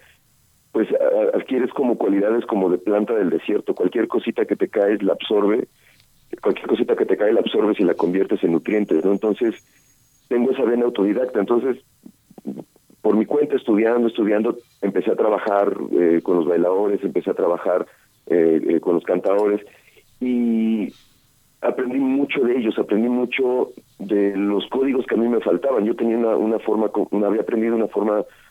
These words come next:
hasta cierto punto inacabada de flamenco, entonces aprendí muchísimo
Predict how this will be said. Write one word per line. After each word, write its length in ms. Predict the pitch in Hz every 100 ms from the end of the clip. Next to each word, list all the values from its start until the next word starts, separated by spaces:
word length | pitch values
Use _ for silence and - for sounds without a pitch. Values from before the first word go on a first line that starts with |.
| _
hasta 220 | 92 92
cierto 260 | 92 98 -
punto 260 | - 107 113
inacabada 640 | 95 87 - 87 107 107
de 120 | 87
flamenco, 400 | - 87 107 117
entonces 420 | 98 113 113 131 - - _ _ _ _ _ _ _
aprendí 380 | - - 107 120
muchísimo 720 | 135 131 147 156 143 117 139